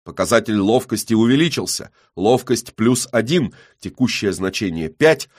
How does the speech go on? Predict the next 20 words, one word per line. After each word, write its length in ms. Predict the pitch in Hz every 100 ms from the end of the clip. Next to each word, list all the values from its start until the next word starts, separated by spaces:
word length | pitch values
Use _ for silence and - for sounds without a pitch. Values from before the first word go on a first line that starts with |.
| - -
Получено 460 | 131 160 147 131
очков 560 | - 131 - 160 139 -
опыта 440 | 165 165 123 - 92
за 140 | 90
улучшение 540 | 95 98 - 120 95 -
основной 640 | 110 - 110 101 104 78
характеристики 880 | 76 69 - 127 - 120 135 113 - -
тысяча. 520 | 208 147 98 - - _ _ _ _ _ _ 80
Жаль, 260 | 82 104
дом 300 | 92 104 92
нет 180 | 101 95
весов. 480 | 104 - 123 107 - _ _ _ _ _ _
Были 240 | 123 175 110
Янкины, 580 | 123 113 - 76 69 92
электронные, 640 | 85 87 - 127 117 90 73
да, 280 | 110 143 - _
сплыли 640 | - - 110 143 196 - - _ _
вместе 420 | 78 90 78 82
с 40 | 69
женой. 420 | 82 92 76